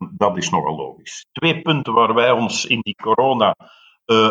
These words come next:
aanpak toch op concentreren, behalve wat de collega's doen in de Commissie Volksgezondheid. Ehm, dat zijn Kathleen de Poorter en Frida Gijbels in het bijzonder, die, eh, zeg maar de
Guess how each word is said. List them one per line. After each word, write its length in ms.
aanpak 580
toch 160
op 200
concentreren, 840
behalve 520
wat 200
de 120
collega's 640
doen 200
in 100
de 80
Commissie 400
Volksgezondheid. 1120
Ehm, 720
dat 200
zijn 280
Kathleen 380
de 120
Poorter 360
en 120
Frida 380
Gijbels 440
in 120
het 100
bijzonder, 560
die, 360
eh, 240
zeg 200
maar 180
de 80